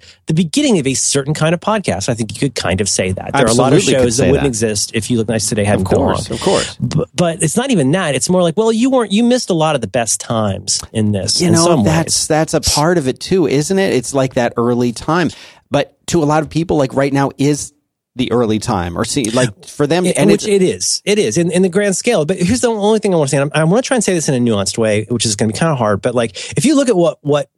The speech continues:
Speaker 1: people think of, what normal people who are learning about podcasts in the last year or two think of as podcasts, it's kind of two general kinds of things. Um, well, maybe three, but, like, you've got a, a lot of the shows that are really popular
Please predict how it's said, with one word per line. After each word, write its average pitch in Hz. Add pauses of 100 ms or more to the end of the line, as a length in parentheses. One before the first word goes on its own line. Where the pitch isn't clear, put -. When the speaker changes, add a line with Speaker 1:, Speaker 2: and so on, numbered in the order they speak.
(140)
Speaker 1:
people 202
think 233
of, 90
what 127
normal 170
people 127
who 123
are 113
learning 202
about 123
podcasts 107
in 120
the 110
last 107
year 165
or 220
two -
think 113
of 101
as 98
podcasts, 98 (400)
it's 208
kind 381
of 220 (880)
two 240
general 160
kinds 180
of 185
things. 202 (560)
Um, 127 (460)
well, 160
maybe 117
three, - (160)
but, 185
like, 180
you've 262
got 262
a, 139
a 127
lot 151
of 320
the 311
shows 190
that 139
are 107
really 139
popular 107